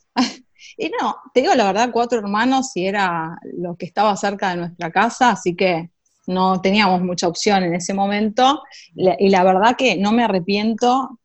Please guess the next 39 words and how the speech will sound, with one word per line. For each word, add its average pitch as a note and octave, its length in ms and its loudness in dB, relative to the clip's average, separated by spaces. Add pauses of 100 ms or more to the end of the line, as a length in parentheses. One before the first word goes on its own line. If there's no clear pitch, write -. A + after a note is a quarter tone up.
y E3 480 -2 (500)
me E3 180 0
vino G#3+ 240 4
genial G3+ 800 4
porque F3+ 440 2
hizo A#3 280 4
esto A3+ 300 2
de, F3 320 0
de F3 180 -2
animarme, G#3 720 2
de, F3+ 280 -4
de E3 200 -8
romper F3 440 -4
mitos B3 640 0
con F3 320 -2
por E3+ 160 -2
ahí G3+ 80 2
carreras G3+ 480 0
que - 80 -10
estaban F#3 400 -4
muy F#3+ 160 -6
por F#3+ 180 -4
el E3+ 160 -2
lado F#3 540 0 (760)
masculinas, B3 960 2 (320)
eh, F3 500 4
así E3+ 220 -6
que G#3 100 0
nunca A3+ 300 0
tuve G#3 220 -2
miedo A3 400 -2
a F#3 120 2
esto G#3+ 280 -2
de F3+ 280 0
meterme G3 440 -2
en G3 60 -2
un F#3 140 -2
rubro A3 440 2
más F#3+ 280 -6